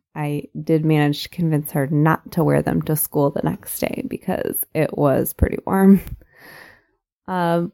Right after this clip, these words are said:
but yeah, so that is another pair of finished socks. I, I should get a count of how many I've done this year. Um, yeah, I don't have that on, off the top of my head, but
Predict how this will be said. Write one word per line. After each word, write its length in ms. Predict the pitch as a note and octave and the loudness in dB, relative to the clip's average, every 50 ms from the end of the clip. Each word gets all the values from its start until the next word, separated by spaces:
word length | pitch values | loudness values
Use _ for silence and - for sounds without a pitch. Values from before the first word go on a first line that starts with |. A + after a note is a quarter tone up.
| _ _ _ | _ _ _
but 200 | C4+ B3 - - | -2 0 0 2
yeah, 240 | D4+ F4+ F4+ A#3 F3 | 2 4 6 4 4
so 540 | F3 - - - F#3+ F#3 F#3 F#3+ F#3+ F#3+ F#3+ | 4 2 4 4 6 6 8 8 6 6 6
that 360 | F3+ F#3 F3+ F#3 G#3 - - | 6 8 8 8 6 4 2
is 520 | G#3 G3 F#3+ F#3 F#3 F#3 F#3 F#3 - - - - _ _ _ _ _ | 2 4 6 6 6 4 4 2 -2 -6 -10 -16 _ _ _ _ _
another 720 | F3 F3+ F3+ F3 F3+ F3 F3+ F3 F3 F3 F3 F3 F3+ F3 - - - _ _ _ _ | -4 0 2 2 2 4 4 6 6 6 6 6 6 4 0 -2 -4 _ _ _ _
pair 300 | - - - F3+ E3+ E3 | -14 -8 -4 -2 -2 -2
of 200 | - - F3 D#3 | 0 -2 -2 -4
finished 480 | - - - F3 E3+ E3+ F3 E3 - - | -4 0 2 2 4 4 2 0 -2 -4
socks. 800 | - - - F3+ D#3+ D#3 E3 G3+ - _ - - - - - - - - _ _ _ | -4 -2 -2 0 0 2 0 -2 -4 _ -10 -10 -6 -6 -6 -6 -8 -12 _ _ _
I, 460 | - F3+ F3+ F3+ F3 F3 F3 F3+ A#3+ - - | -6 -4 -4 -2 -2 -2 -2 -4 -6 -8 -10
I 40 | |
should 280 | F3 - - F#3 F3+ - | -10 -8 -8 -10 -12 -4
get 140 | - A#3+ C4 | -2 -2 -2
a 60 | C#4+ | -2
count 300 | C#4+ - - F3+ E3+ - - | -2 0 0 0 0 0 -2
of 100 | D#3+ D3+ | -6 -4
how 140 | - E3 D3+ | -2 -2 0
many 260 | D#3+ E3 D#3 D3 D3 | 0 2 2 2 2
I've 120 | D3 C#3+ | 2 2
done 200 | - D3+ C#3+ C#3 | 2 0 0 2
this 260 | C#3 C#3+ D3 - - | 0 0 -2 -4 -4
year. 420 | - D#3 C#3+ C#3 C#3+ C#3+ D3+ F#3 - _ | -2 -2 -2 0 -2 -2 -4 -8 -10 _
Um, 520 | - D3+ D3+ D3 D3 C#3+ C#3+ C#3 D3 D#3 - _ _ _ _ _ _ _ _ _ _ _ _ _ _ _ _ _ _ _ _ _ _ _ _ _ _ _ _ _ _ _ _ _ _ _ _ _ _ | -4 -2 0 0 0 0 0 0 -2 -4 -6 _ _ _ _ _ _ _ _ _ _ _ _ _ _ _ _ _ _ _ _ _ _ _ _ _ _ _ _ _ _ _ _ _ _ _ _ _ _
yeah, 180 | F3+ E3+ D#3 - | -4 -4 -2 0
I 100 | - D#3 | 2 2
don't 200 | D#3+ F3 E3+ E3 | 2 2 2 4
have 160 | E3+ E3 D#3 | 4 4 4
that 300 | D#3 D3+ C#3+ C#3+ - - _ - | 4 4 4 4 0 -2 _ -4
on, 380 | D#3 D3+ D3 D3 D3 D3 - - _ - - | -2 -2 0 0 0 -2 -4 -6 _ -8 -6
off 160 | E3 D#3 - | -6 -4 -4
the 100 | - D#3 | -4 -6
top 240 | - D#3+ D3+ - - | -4 -4 -6 -6 -4
of 60 | D3+ | -2
my 180 | D#3 D3 C#3+ D3 | 0 0 2 2
head, 300 | D#3 D3 D3 D#3 D#3 - - _ | 2 2 2 0 -2 -4 -6 _
but 240 | - D#3+ D3 - - | -2 -2 -2 -2 -4